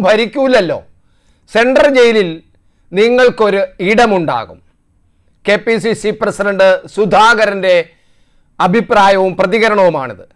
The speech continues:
മോൻസനെ വലിയവനാക്കിയത് സർക്കാരും ദേശാഭിമാന്യമാണെന്ന് സുധാകരൻ വിമർശിച്ചു. തട്ടിപ്പ്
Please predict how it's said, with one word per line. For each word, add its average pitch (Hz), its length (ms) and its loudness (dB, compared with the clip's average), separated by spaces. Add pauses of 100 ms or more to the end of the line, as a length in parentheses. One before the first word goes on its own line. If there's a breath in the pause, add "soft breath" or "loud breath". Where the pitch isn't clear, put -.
(840)
മോൻസനെ 277 600 4 (160)
വലിയവനാക്കിയത് 262 840 4 (160)
സർക്കാരും 247 580 4 (300)
ദേശാഭിമാന്യമാണെന്ന് 240 1200 2
സുധാകരൻ 202 480 2 (300 soft breath)
വിമർശിച്ചു. 185 500 -2 (680)
തട്ടിപ്പ് 220 460 2